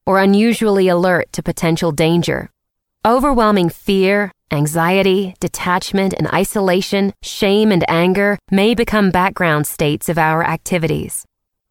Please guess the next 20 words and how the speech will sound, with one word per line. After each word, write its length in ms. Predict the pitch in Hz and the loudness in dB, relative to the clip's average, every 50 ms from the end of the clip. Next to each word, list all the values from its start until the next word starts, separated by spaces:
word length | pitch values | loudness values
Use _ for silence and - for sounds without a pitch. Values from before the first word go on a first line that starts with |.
| _ - | _ 0
There 180 | 262 262 - 262 | 2 2 4 4
are 60 | 262 | 4
many 340 | 254 247 269 311 370 359 285 | 4 4 4 4 4 4 4
other 240 | 240 208 208 190 | 4 2 2 2
effects 400 | 180 165 - - 165 160 - - | 0 0 0 -2 -2 -2 -2 -6
of 100 | - 160 | -6 -8
trauma 540 | - - - - 160 151 147 143 139 135 151 - | -8 -6 -2 0 0 2 2 0 0 -2 -4 -4
that 140 | - 180 - | -4 -2 0
may 220 | 180 185 185 202 233 | 2 2 2 2 2
be 140 | 196 226 | 0 -2
triggered 460 | 214 - - 190 180 160 165 160 156 - | -2 -4 -4 -4 -2 0 0 -2 0 0
by 180 | 160 147 151 | 0 0 0
social 460 | 147 - - 180 170 170 - 196 180 | -2 -2 -2 -2 -2 -2 -2 0 0
interactions, 920 | 170 160 151 - 165 151 139 139 139 - - - 147 147 - 165 - - - _ | 0 0 0 0 0 0 0 0 -2 -4 -6 -6 -6 -6 -6 -6 -8 -10 -10 _
or 140 | - 226 226 | -2 0 2
even 340 | - 262 262 247 277 269 254 | 2 2 2 2 2 2 2
during 360 | 233 233 214 202 190 190 175 | 2 2 2 2 2 2 2
work 360 | 165 190 180 160 160 - - - | 2 2 0 0 -2 -6 -6 -4
or 100 | 175 165 | 0 0
meditation, 800 | 165 160 151 160 - - 170 160 160 - - 156 139 147 170 | 2 2 0 0 -2 -2 -2 -2 -2 -2 -2 -4 -4 -4 -6